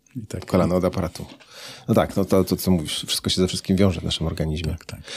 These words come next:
Speaker 2: A, e, w tej chwili jest mnóstwo ludzi, którzy mają problemy psychiczne. Tu też w jakiś sposób osteopata może, nie wiem, czy pomóc właśnie, czy po prostu ingerować, czy w jakikolwiek sposób zareagować na coś takiego?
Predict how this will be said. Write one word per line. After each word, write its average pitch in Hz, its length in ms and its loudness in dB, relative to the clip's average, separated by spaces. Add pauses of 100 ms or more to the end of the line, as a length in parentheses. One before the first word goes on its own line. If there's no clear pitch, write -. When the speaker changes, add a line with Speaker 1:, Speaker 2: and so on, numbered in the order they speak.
(240)
Speaker 2:
A, - 100 2
e, - 140 4 (680)
w - 60 -10
tej 101 100 6
chwili 95 400 4 (720)
jest 87 120 -2
mnóstwo 95 220 2
ludzi, 90 160 2
którzy 90 240 2
mają 90 220 4
problemy 87 380 0
psychiczne. - 720 -4 (800)
Tu 104 100 2
też 104 280 6
w - 40 2
jakiś 104 240 2
sposób - 540 -6
osteopata 92 600 0
może, 92 840 2 (360)
nie 117 80 -2
wiem, 123 100 0
czy - 120 -10
pomóc 80 540 0
właśnie, - 420 -6
czy - 180 -4
po - 120 -6
prostu - 340 -8
ingerować, 90 840 -2
czy - 160 -6
w - 20 -4
jakikolwiek 82 500 -6
sposób - 500 -12
zareagować 98 840 -2
na - 60 -6
coś - 200 -8
takiego? 135 440 -8